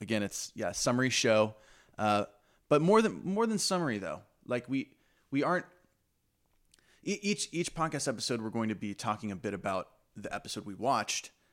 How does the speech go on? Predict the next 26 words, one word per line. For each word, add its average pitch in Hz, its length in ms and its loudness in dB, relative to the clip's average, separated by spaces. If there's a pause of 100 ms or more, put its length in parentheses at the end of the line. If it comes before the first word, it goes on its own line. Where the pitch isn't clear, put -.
(220)
uh, 104 180 -2
of 101 120 -6
Hey 107 100 -6
Arnold, 95 420 -4
but 117 100 -10
then 139 240 0 (340)
after 131 300 -2
that 117 220 0
quick - 200 -8
summary, 110 340 -2
we're 104 120 -4
gonna 101 140 -6
move 101 220 -6
into 95 340 -10
some - 200 -8
more 98 120 -6
deep 98 200 -12
thoughts 95 320 -6
about 92 320 -4 (560)
why 113 220 2
this 110 140 -2
show 110 220 2
is 101 140 -2
so 104 120 -2
great. 98 380 -2 (140)
Um, 95 420 -6